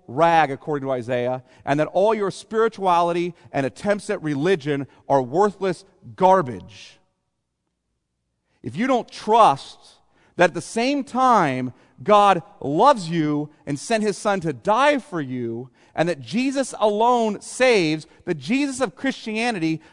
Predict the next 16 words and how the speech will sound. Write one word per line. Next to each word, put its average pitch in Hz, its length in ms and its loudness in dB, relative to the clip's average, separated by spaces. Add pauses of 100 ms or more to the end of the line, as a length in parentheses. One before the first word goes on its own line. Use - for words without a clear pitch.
not 214 240 4
the 240 80 -4
false 247 460 0
Jesus 202 360 -6
of 156 160 -4
popular 208 460 -2
cults, - 680 -2 (1800)
then 175 160 -2
God's 202 340 4
grace 208 580 -2 (200)
and 180 200 0
mercy 233 580 -2 (160)
and 175 180 -2
favor 208 600 0 (200)
are 165 200 2
not 180 340 2